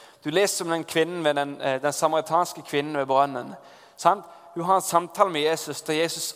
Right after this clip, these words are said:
avslører henne. Men han gjorde jo ikke det. Han hjalp henne til å se hvem hun var, og hvem han var. At han var Guds sønn, og at han ikke avviste henne, men han omfavnet henne.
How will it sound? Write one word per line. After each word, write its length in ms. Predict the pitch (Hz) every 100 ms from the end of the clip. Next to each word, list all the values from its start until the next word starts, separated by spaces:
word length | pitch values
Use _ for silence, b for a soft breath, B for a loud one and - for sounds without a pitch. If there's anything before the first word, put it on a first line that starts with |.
| -
avslører 680 | 160 233 226 - 147 147 135
henne. 380 | 127 123 123 - - - _ _ _ _ _ _ _ _ _ _ _ _ _ _ -
Men 80 | 175
han 100 | 196
gjorde 160 | 220
jo 40 | 220
ikke 180 | - 135
det. 80 |
Han 160 | 156 175
hjalp 360 | 175 214 202 -
henne 260 | 143 147
til 100 | 170
å 80 | 160
se 500 | - - 214 185 120 B B B B B _
hvem 160 | 156 175
hun 120 | 185
var, 320 | 226 226 135 - - - B B B _
og 220 | - -
hvem 200 | 208 185
han 300 | 175 220 233
var. 400 | 147 127 120 - -
At 140 | 147
han 240 | 160 202 190
var 380 | 185 175 - -
Guds 180 | 175 -
sønn, 460 | - 202 180 135 B B -
og 60 | 143
at 60 |
han 160 | 156 190
ikke 180 | 175 208
avviste 600 | 196 240 220 160 - 135
henne, 280 | 127 127
men 140 | 127 139
han 140 | 180 - - - _ b b b b b b _ -
omfavnet 600 | 220 233 185 156 147 120
henne. 260 | 110 117